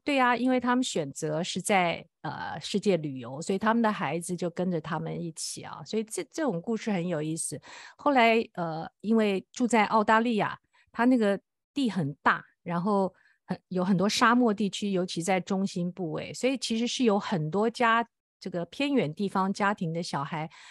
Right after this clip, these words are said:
他从小就知道他是听着，在那个年代是听那个 radio，就是听广播来学课程，那现在当然是直接上网了，所以还各式各样。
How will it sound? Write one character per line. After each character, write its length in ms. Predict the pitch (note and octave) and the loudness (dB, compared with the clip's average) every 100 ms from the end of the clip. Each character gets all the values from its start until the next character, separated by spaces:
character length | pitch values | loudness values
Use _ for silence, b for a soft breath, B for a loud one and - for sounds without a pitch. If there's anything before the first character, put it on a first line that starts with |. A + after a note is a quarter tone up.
| B | B
他 160 | - A#3+ | -4 -2
从 240 | - A#3 | 2 2
小 240 | C#4+ F#3 | 4 2
就 140 | D#3 G3 | 2 -2
知 200 | - G3 | -4 -4
道 280 | G3 F#3 E3 B B | 2 2 0 B B
他 120 | - | -4
是 120 | G#3 | -2
听 280 | G#3+ - A3 | -4 0 2
着， 300 | G#3+ F#3 - _ _ | 4 2 -2 _ _
在 160 | - A3 | -2 2
那 160 | B3+ A#3+ | 4 2
个 80 | |
年 200 | E3+ D#3+ | 2 0
代 160 | D#3+ F#3 | 2 0
是 140 | F#3 | 0
听 340 | F3+ - F#3+ G3 | -4 -4 -2 0
那 140 | F#3+ | -2
个 420 | E3 D#3 C#3+ C#3+ D#3 | -2 -4 -2 -4 0
radio， 540 | F#3+ G#3+ G3+ C3 - _ _ | 2 2 0 -4 -6 _ _
就 160 | E3 | -8
是 180 | D#3+ D#3+ _ _ _ _ _ | -6 -6 _ _ _ _ _
听 200 | - G3+ | -2 0
广 260 | G3+ E3 C3+ | 2 0 -2
播 240 | F#3 F#3+ | -2 0
来 160 | F#3 D3+ | 0 -2
学 260 | - D3 D3 | -4 -8 -8
课 220 | - F3+ | -4 -4
程， 340 | - D3+ D3 | -4 -8 -8
那 120 | E3 E3+ | -6 -6
现 260 | - C4 | 0 2
在 180 | A3+ G3 | 4 2
当 200 | F#3 F#3+ | 2 0
然 160 | D#3+ D#3 | -2 -4
是 240 | - E3+ | -6 -8
直 160 | D3+ D3+ | -8 -10
接 180 | D3+ F3+ | -4 -4
上 320 | - G#3 E3 | -2 -4 -4
网 260 | D#3 C#3 F#2 | -6 -10 -12
了， 240 | A#2+ A#2 _ b b b | -12 -12 _ b b b
所 120 | - B3+ | -2 0
以 120 | B3 B | 0 B
还 120 | B G3+ | B -6
各 200 | - C4+ | -2 -2
式 160 | - A3+ | -2 -6
各 260 | - A3 | -2 0
样。 220 | G3+ F3 | 2 -2